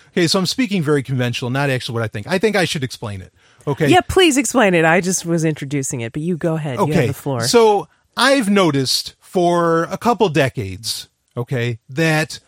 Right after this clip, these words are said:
Speaker 1: a lot of people, including a lot of my friends, uh, like, their, their hands, okay, their fingers in particular,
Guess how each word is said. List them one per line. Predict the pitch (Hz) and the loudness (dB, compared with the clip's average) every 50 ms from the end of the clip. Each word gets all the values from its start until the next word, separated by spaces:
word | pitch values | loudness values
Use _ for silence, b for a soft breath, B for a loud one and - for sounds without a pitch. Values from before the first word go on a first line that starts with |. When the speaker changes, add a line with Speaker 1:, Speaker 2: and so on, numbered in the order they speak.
| _ _ - | _ _ -4
Speaker 1:
a | 156 | -2
lot | 143 151 156 190 226 | 2 2 2 2 2
of | - | 0
people, | - 196 180 - 214 226 208 | -2 -2 -2 0 0 0 0
including | - - 254 320 339 330 | -2 0 0 0 0 0
a | 311 269 | 0 0
lot | 262 285 320 | 0 0 0
of | 302 | 0
my | 302 320 | -2 -2
friends, | - - 233 180 185 226 277 285 - - - - _ _ _ _ _ _ _ _ _ _ | -2 -2 -2 0 0 -2 -2 -4 -4 -6 -6 -10 _ _ _ _ _ _ _ _ _ _
uh, | - - - 170 170 170 170 165 151 - _ _ _ _ _ _ - | -20 -12 -6 -2 0 0 0 0 -2 -6 _ _ _ _ _ _ -4
like, | 180 180 170 - - | -2 -2 -2 -4 -8
their, | 175 143 208 214 214 208 - - | -6 0 2 2 2 2 0 -4
their | 170 160 214 214 185 | -4 -2 0 0 0
hands, | - 190 247 226 151 117 90 95 120 107 - - - - - - _ _ _ _ - - | -2 -2 0 0 0 -2 -4 -8 -12 -12 -10 -8 -8 -8 -10 -12 _ _ _ _ -8 -8
okay, | 127 - 147 131 120 120 123 123 _ _ _ _ _ _ _ _ _ _ _ - | -6 -4 -2 -2 -2 -2 -4 -6 _ _ _ _ _ _ _ _ _ _ _ -2
their | 185 165 | 0 0
fingers | - - 285 302 254 214 196 190 185 143 | 2 2 2 2 4 4 4 4 4 2
in | 180 170 139 | 2 0 0
particular, | 165 - - 196 160 - - 92 - - - 107 | 0 -2 0 -2 -2 -2 -6 -12 -12 -14 -18 -20